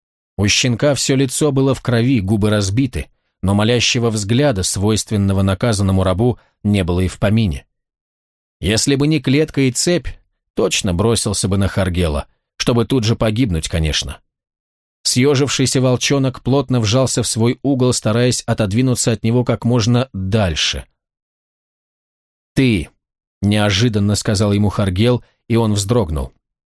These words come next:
А надсмотрщик поднял и протянул ему тот из обломков своей палки, что был покороче. "Ну-ка всыпь ему,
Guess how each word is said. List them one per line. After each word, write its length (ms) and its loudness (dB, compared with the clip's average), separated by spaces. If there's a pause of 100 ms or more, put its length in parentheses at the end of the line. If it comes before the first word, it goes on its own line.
(500)
А 80 0
надсмотрщик 840 0
поднял 360 0
и 160 -2
протянул 480 0
ему 260 2
тот 280 -2
из 180 0
обломков 460 0
своей 260 0
палки, 420 0
что 180 -2
был 160 0
покороче. 600 -4 (1040)
"Ну-ка 220 0
всыпь 340 0
ему, 320 0